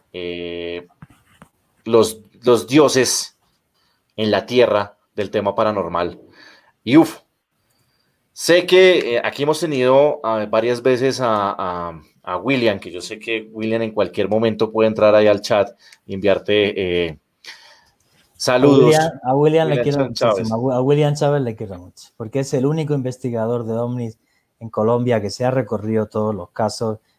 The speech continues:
Speaker 2: y los ha investigado todos. Yo he trabajado mucho con, mucho, mucho con él,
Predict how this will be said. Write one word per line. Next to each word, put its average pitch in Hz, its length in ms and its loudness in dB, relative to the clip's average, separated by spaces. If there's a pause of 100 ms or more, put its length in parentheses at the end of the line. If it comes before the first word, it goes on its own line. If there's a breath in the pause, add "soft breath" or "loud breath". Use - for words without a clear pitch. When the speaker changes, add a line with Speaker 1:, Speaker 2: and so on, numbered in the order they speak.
(140)
Speaker 2:
y 107 60 -12
los 98 220 -6
ha 117 60 -4
investigado 104 540 -6
todos. 117 420 -2
Yo 120 120 -2
he - 20 -2
trabajado 110 540 -2
mucho 123 360 2
con, 104 120 -8 (460)
mucho, 151 340 -2 (260)
mucho 175 380 0
con 135 160 0
él, 147 260 2